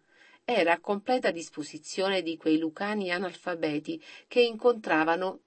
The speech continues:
mille difficoltà, a volte insormontabili, se dovevano,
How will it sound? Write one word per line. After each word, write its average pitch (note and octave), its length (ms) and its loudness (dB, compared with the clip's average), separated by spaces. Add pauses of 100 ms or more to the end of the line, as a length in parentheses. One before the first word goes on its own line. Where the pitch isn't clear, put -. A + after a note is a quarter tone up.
(120)
mille A#3 320 -2
difficoltà, F#3 840 -8 (260)
a E3 120 0
volte A3 440 0
insormontabili, F#3 1200 0
se G3 220 0
dovevano, E3 760 0